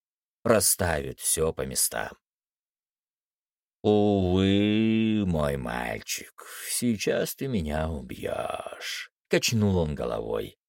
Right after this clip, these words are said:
«На медне пришлось отдать несколько неприятных распоряжений, в которых я еще не исповедался и не раскаялся.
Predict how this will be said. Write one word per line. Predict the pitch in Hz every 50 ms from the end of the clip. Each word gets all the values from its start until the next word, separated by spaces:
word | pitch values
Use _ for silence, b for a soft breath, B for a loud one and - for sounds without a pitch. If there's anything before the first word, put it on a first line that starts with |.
| _ _ _ _ _ _ _ _ _ _ _ _ _ _ - -
«На | 107 104 107 107
медне | 110 110 110 113 117 120 113 98 95 104 107 110 107 104
пришлось | 95 - 98 98 95 92 - - 104 101 104 95 - - -
отдать | 87 90 90 90 87 92 90 95 90 87 87 _ _ - - - - - -
несколько | - 90 92 104 107 107 107 107 104 - - - 104 98 95 - 104 101
неприятных | 101 104 98 98 101 104 104 101 101 101 - 101 101 95 -
распоряжений, | 101 95 92 - - - 95 92 90 90 85 98 104 104 107 104 98 95 92 90 87 87 87 85 85 80
в | -
которых | - 82 85 - - 101 - - - 165 -
я | 160 165 175 170
еще | 175 165 156 - - 180 175
не | 165 160 160 165 165
исповедался | 143 - - 160 156 156 151 151 147 147 151 160 170 170 170 170 170 170 175 175 165 - - 160
и | 156 151 147 143 151
не | 147 143 139 -
раскаялся. | - - - - - - 69 62 62 55 50 50 50 50 - - - 65 64